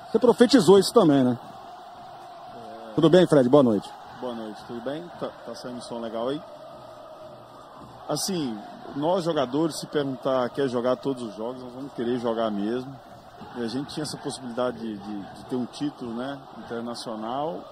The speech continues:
Speaker 2: com chances grandes de ser campeão. A gente tava engrenando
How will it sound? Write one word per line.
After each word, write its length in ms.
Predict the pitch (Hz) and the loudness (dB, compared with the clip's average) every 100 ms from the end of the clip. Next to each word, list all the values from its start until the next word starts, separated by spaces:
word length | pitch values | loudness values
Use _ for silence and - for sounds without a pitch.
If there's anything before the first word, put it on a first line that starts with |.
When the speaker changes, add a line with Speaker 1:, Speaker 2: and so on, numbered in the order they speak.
| - - - | -18 -16 -10
Speaker 2:
com 400 | 127 127 127 117 | -4 -4 -4 -6
chances 480 | - 135 127 110 | -6 -6 -6 -10
grandes 380 | 101 120 151 156 | -8 -6 -6 -8
de 60 | - | -10
ser 80 | 131 | -10
campeão. 460 | 123 - 110 120 - - - - - - - - - - - - - | -10 -8 -8 -8 -12 -16 -18 -16 -16 -16 -16 -16 -16 -16 -18 -18 -16
A 80 | - | -10
gente 380 | 120 156 - - - - - - - - | -6 -6 -8 -14 -16 -16 -18 -18 -16 -8
tava 260 | 135 139 | -4 -2
engrenando 840 | 160 151 151 143 131 143 175 143 | -2 -2 -2 0 0 0 -2 -4